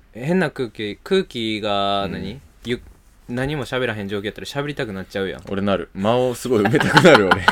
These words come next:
Speaker 1: <laughs> そういう人はだから無理、
Speaker 2: 別に。
Speaker 1: 無理やん。
Speaker 2: いや、だから、
Speaker 1: どうすんの？どうすんの？
Speaker 2: がん-、だから、がん-、ゆっくりずっと喋ってるわ。
Speaker 1: 六人。
Speaker 2: ゆっくりずっと喋る。<laughs> それと、キモい、キモい。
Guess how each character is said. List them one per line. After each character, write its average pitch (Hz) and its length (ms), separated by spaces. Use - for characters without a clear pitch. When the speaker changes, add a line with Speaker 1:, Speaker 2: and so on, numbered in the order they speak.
Speaker 1:
<laughs> - 240
そ 285 180
う 349 40
い - 20
う 403 40
人 - 100
は 190 100
だ 175 140
か 156 80
ら 131 80
無 185 100
理、 220 60
Speaker 2:
別 285 140
に。 147 60
Speaker 1:
無 180 120
理 196 160
や 107 140
ん。 - 440
Speaker 2:
い - 20
や、 117 60
だ 233 140
か - 60
ら、 - 100
Speaker 1:
ど 196 140
う 220 40
す 220 100
ん 175 60
の？ 113 100
ど 92 100
う - 20
す - 20
ん - 0
の？ 80 40
Speaker 2:
が - 0
ん-、 - 0
だ - 20
か 107 60
ら、 104 80
が - 40
ん-、 92 60
ゆ 120 120
っ - 20
く - 200
り - 80
ず 104 80
っ - 20
と - 140
喋 - 0
っ - 20
て - 60
る 180 40
わ。 180 40
Speaker 1:
六 - 180
人。 - 220
Speaker 2:
ゆ 131 120
っ 147 40
く 208 180
り 135 40
ず 107 140
っ - 20
と 131 120
喋 110 240
る。 - 80
<laughs> - 420
そ - 60
れ 147 60
と、 127 120
キ 175 80
モ 185 140
い、 123 80
キ - 160
モ 220 140
い。 339 60